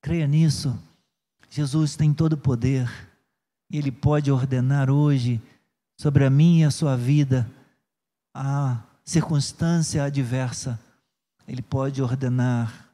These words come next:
"Aquiete-se, acalme-se."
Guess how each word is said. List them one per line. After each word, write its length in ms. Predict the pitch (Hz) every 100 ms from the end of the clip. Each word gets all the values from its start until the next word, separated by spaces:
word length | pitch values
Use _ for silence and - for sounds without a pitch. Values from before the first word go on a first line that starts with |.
| -
"Aquiete-se, 800 | - - 120 131 123 120 - - - _ _ _ _ _ _ _ _ _ _ _ _ _ _ _ _ _
acalme-se." 760 | - - 120 107 87 - -